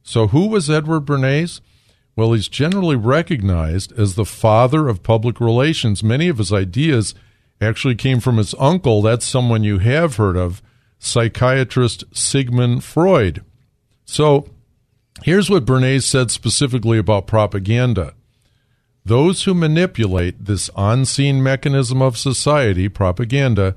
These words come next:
constitute an invisible government, which is the true ruling power of our country.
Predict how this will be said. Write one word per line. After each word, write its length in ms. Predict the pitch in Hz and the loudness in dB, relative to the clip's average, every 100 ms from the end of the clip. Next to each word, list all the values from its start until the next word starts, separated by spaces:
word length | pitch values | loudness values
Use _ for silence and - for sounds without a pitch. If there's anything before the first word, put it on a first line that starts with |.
| - _ _ _ - | -8 _ _ _ -8
constitute 840 | - 143 170 - 120 - 104 101 | -2 0 -2 -4 -6 -2 0 -2
an 140 | - 107 | -2 -2
invisible 640 | 92 82 104 123 147 151 | -2 -2 -2 -2 -2 -2
government, 580 | 131 151 160 120 92 90 | -2 -2 0 0 0 -2
which 220 | 107 104 | -4 -4
is 120 | 127 | -4
the 100 | 110 | -4
true 300 | 131 - 190 | -6 -2 -2
ruling 420 | 160 151 151 135 117 | 2 2 2 0 0
power 400 | 135 139 120 101 | 2 4 4 2
of 120 | 92 | 2
our 140 | 104 | -2
country. 500 | - 135 139 98 71 | 0 -2 -2 -4 -4